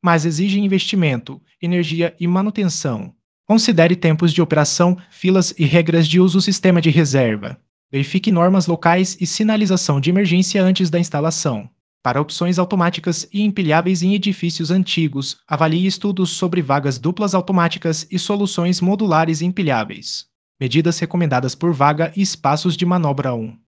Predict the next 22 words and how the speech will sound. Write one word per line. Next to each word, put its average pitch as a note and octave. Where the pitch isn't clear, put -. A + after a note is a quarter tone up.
Largura E3
prática E3
por F3+
vaga, B2
dois D3+
vírgula D#3
cinco, D#3+
dois D#3
vírgula E3
oito E3
m. A2+
Dois. C3
Comprimento F3
por F#3
vaga, A#2
cinco F3
vírgula C3+
zero, E3
cinco E3+
vírgula C#3
dois C#3
m. A2+